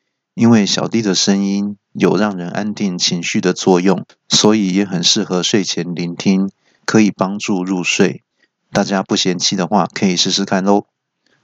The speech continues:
下回节目是大家期待已久的《我与李医师的冒险故事》第六话，保证精彩哦。今天的节目就到这里结束，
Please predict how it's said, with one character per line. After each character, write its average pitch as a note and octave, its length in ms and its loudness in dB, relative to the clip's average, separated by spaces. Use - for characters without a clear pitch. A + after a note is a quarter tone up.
下 C#3 260 2
回 G2+ 220 -2
节 G2 240 -4
目 G2+ 200 -2
是 - 140 -4
大 G2 220 0
家 F#2+ 180 -2
期 F#2 240 0
待 G2+ 180 -2
已 F2 160 -6
久 - 280 -2
的 - 300 -4
《我 G2 180 2
与 G#2 200 0
李 F#2 100 -4
医 G2 180 -4
师 G#2 220 -2
的 G2 100 0
冒 G#2 240 2
险 - 300 -4
故 G2+ 220 0
事》 F2 400 2
第 G#2+ 100 4
六 G2 300 4
话， F2+ 300 0
保 E2+ 140 0
证 G2+ 220 -2
精 A#2 180 -2
彩 F2 240 -2
哦。 F#2+ 240 -2
今 B2 160 2
天 C#3+ 160 6
的 B2 80 6
节 F#2+ 200 0
目 F#2+ 200 0
就 F#2+ 160 -2
到 F#2 160 0
这 F#2+ 160 0
里 F2 120 -4
结 E2+ 260 -2
束， - 320 0